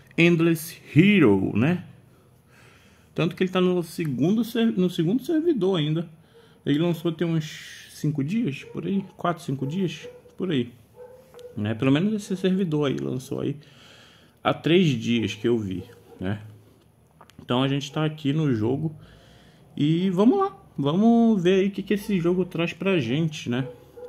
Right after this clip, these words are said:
Ele é da mesma empresa do Nindo Bros, né? Do Nindo Fire Wheel. Então vamos ver o que que tem de bom aí. Essa imagem eu já conheço, já vi em outros jogos.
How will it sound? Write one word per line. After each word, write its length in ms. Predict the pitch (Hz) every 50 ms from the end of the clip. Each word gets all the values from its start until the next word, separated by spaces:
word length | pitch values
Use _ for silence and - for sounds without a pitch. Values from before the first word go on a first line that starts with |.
| - - - - - _ _ _ - -
Ele 180 | - 135 151
é 20 | 160
da 100 | 165 160
mesma 300 | 160 165 190 208 226 240
empresa 500 | 220 226 - 135 147 165 180 170 165 160
do 300 | 147 139 135 135 131 127
Nindo 340 | 127 123 127 127 123 120
Bros, 800 | 104 101 104 104 123 151 160 - - - - - - - - - - 214 196
né? 240 | 113 107 107 117 127
Do 280 | 113 110 110 113 - -
Nindo 240 | 101 101 104 104 104
Fire 340 | 107 - 104 107 104 104 101
Wheel. 340 | 98 104 110 127 151 175 180 180 - - _ - _ _ _ - - - - - - - _ _ _ _ _ - - - _ _ _ _ _ _ _
Então 380 | _ - 143 147 156 165 170 165
vamos 240 | 160 165 180 180 170
ver 80 | 175
o 40 | 165
que 140 | 170 - 170
que 140 | 165 - 185
tem 300 | - - - 147 156 165
de 120 | 165 202
bom 280 | 170 147 143 165 185 175
aí. 200 | 127 92 101 - - - - _ - - - -
Essa 240 | - 147 151 151 -
imagem 260 | 131 123 127 131 127
eu 60 | 123 113
já 100 | 120 117
conheço, 720 | 117 - 113 101 101 113 170 254 - - - - - - _ _ _ _ _ _ _ _ _ - - - - - _ -
já 160 | 104 107 107
vi 140 | 104 104 113
em 120 | 113 110
outros 360 | 107 101 104 - - 104 95 90
jogos. 440 | 98 110 139 160 180 190 - -